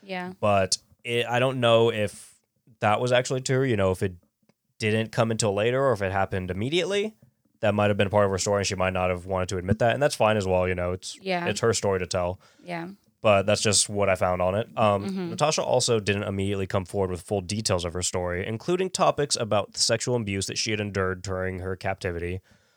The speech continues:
Speaker 2: but she has since come forward with more information. She was, in fact, raped many times during her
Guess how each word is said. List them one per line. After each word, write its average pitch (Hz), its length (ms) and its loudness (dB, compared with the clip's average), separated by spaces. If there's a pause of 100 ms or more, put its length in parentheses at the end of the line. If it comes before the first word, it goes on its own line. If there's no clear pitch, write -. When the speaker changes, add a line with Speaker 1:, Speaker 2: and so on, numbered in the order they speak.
(180)
Speaker 2:
but 120 160 0
she 135 120 0
has 123 100 2
since 151 180 0
come 143 140 0
forward 113 320 4
with 101 120 -2
more 92 200 0
information. 87 640 -6 (260)
She - 160 -6
was, 98 160 -2
in 117 80 -4
fact, 127 280 2
raped 104 380 -2
many 101 320 -4
times 98 340 -2
during 90 220 -4
her 95 220 -4